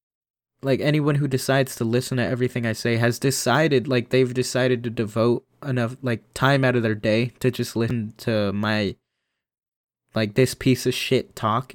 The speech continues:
you know? And, um, I don't know.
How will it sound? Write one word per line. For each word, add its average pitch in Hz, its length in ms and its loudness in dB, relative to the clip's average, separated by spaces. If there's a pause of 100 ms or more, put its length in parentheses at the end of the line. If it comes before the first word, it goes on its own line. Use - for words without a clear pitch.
(160)
you 120 160 0
know? 131 240 2 (680)
And, 127 300 0
um, 123 440 0 (840)
I 185 40 4
don't 214 100 4
know. 147 160 2